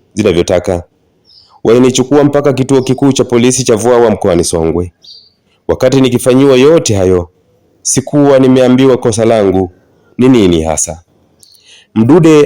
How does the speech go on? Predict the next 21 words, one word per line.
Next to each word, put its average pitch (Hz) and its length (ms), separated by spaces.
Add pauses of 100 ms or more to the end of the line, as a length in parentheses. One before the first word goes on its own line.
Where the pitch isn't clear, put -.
anaendelea 127 680
kueleza 113 520
katika 107 260
kitabu 104 260
chake 101 260
hicho 113 400 (300)
akisema, 82 560 (680)
"Pale 151 240
kituoni 151 480
nilipokelewa 131 840
kwa 120 120
kipigo 127 420
kutoka 127 320
kwa 123 120
askari 127 440
waliokuwa 127 460
mapokezi 135 760 (420)
wakisaidiwa 147 600
na 143 100
wale 151 260
walionikamata. 95 840